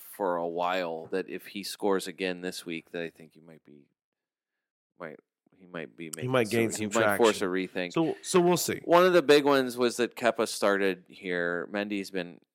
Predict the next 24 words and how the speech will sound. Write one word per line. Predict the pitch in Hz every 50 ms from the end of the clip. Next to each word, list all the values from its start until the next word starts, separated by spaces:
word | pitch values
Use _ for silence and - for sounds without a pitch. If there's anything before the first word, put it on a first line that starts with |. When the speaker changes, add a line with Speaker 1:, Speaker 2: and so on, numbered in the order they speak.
| _ -
Speaker 1:
uh, | 92 90 85 85 85 82 80 67 98
M-, | 120 - -
Mendy's | 110 117 120 120 120 107 -
been | 107 98 85
injured, | - 90 98 98 90 98 92 90 82
but | 95 87 -
Graham | - 117 131 143 135
Potter | 123 123 127 135 135
has | 113 98 -
been | 104 101 95 92
non-committal | 87 90 87 90 90 90 87 - - 78 82 87 82 78 69 67
on | 71 78
whether | 78 80 80 80 80
or | 78
not | 78 78 78 73 - 76
Mendy | 82 82 82 82 80 82 80 78 78 76 -
or, | - 80 78 73 73 73 71 - _ _ _ _ _ _ -
or | 85 85 76 - -
Kepa | - 90 85 - - 82 73 69 69 76 - -
is | 87 82 76 - -
the | - 85
number | 78 78 76 71 69 69
one | 69 67 69 65
goalkeeper. | 64 67 67 69 - - - - - - 62 - -